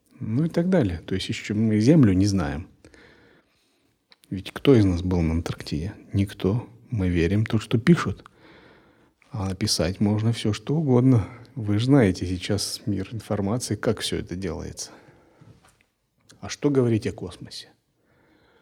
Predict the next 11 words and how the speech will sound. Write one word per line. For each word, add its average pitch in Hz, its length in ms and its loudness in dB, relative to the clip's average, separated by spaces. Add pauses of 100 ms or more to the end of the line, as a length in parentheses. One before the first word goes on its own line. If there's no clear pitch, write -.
(720)
Но 117 160 4
внешний 156 480 8
космос — 147 560 2
это 110 220 -2
ничто 107 340 2
по 147 140 -2
сравнению 123 520 4
с 123 40 0
Богом. 90 460 -2 (360)
То - 100 -14
есть - 300 -12